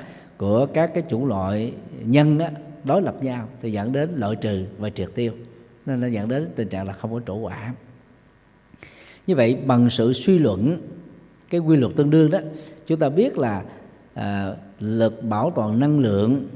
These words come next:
của các cái hạt giống phước mà chúng ta gieo sẽ không bao giờ bị mất đi. Chúng ta sẽ là người là gặt lấy những cái, cái, cái kết quả của đó về phương diện tốt và mang lại những cái thành quả,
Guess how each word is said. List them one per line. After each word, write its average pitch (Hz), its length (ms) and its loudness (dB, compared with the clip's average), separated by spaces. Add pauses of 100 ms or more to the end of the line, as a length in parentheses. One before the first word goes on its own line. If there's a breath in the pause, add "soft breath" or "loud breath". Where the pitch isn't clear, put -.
(100)
của 110 320 2
các 185 240 -2
cái 196 320 -4
hạt 107 260 -4
giống 160 160 0
phước 220 180 0
mà 143 100 0
chúng 143 160 -4
ta 131 120 0
gieo 131 400 0 (100)
sẽ 123 180 -6
không 135 220 -2
bao 127 100 0
giờ 107 140 -2
bị 101 120 -2
mất 135 220 -4
đi. 123 140 -2 (760)
Chúng 160 200 0
ta 131 180 -2
sẽ 113 260 -4
là 123 120 -2
người 110 460 4 (380)
là 101 520 -4 (960 loud breath)
gặt 113 380 -2
lấy 165 160 2
những 131 300 -2
cái, 160 180 -4 (160)
cái, 151 140 -6
cái 156 220 -4
kết 214 180 2
quả 98 400 -8
của 139 80 -6
đó 143 300 -6
về 107 100 -2
phương 117 120 -4
diện 101 120 -2
tốt 202 260 2 (680 loud breath)
và 101 500 -2
mang 123 280 2
lại 107 120 0
những 107 140 0
cái 143 80 0
thành 104 220 -4
quả, 98 460 -4